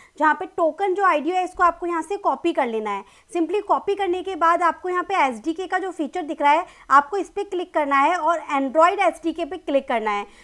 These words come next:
क्योंकि आप सब यहाँ पे Gaga Notes की माइनिंग मोबाइल्स पे कर रहे हैं इसलिए Android एसडीके के ऑप्शन पे क्लिक करेंगे। अगर आप पीसी का यूज़ कर रहे हैं मेरी जैसे तो पीसी का यूज़ करेंगे। तो simply Android एसडीके के ऑप्शन पे क्लिक करते हैं।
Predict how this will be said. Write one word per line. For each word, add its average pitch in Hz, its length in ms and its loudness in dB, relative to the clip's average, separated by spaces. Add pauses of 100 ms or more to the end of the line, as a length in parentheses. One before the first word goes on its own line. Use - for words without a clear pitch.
(140)
क्योंकि 349 240 -2
आप 359 300 4
सब 359 160 0
यहाँ 370 160 0
पे 381 140 -8
Gaga 285 320 4
Notes 381 260 -6
की 370 100 -6
माइनिंग 339 380 -2
मोबाइल्स 269 460 2
पे 359 120 -8
कर 339 160 0
रहे 339 120 0
हैं 359 140 -6
इसलिए 339 360 -10
Android 294 400 -2 (100)
एसडीके 320 420 -6
के 359 120 -8
ऑप्शन 269 340 -2
पे 392 160 -6 (380)
क्लिक 349 240 -4
करेंगे। 220 440 0 (220)
अगर 285 220 4
आप 359 220 4
पीसी 330 260 -4
का 392 120 2
यूज़ 370 280 -4
कर 349 140 -2
रहे 349 100 -6
हैं 359 80 -4
मेरी 339 200 -4
जैसे 359 300 -6
तो 415 220 2
पीसी 349 320 -2
का 320 100 2
यूज़ 247 240 -2
करेंगे। 220 380 -8 (240)
तो 330 100 -4
simply 349 440 -2
Android 294 400 2
एसडीके 330 380 -2
के 359 120 -6
ऑप्शन 330 300 0
पे - 120 -8
क्लिक - 360 -10
करते 339 260 -2
हैं। 359 280 -4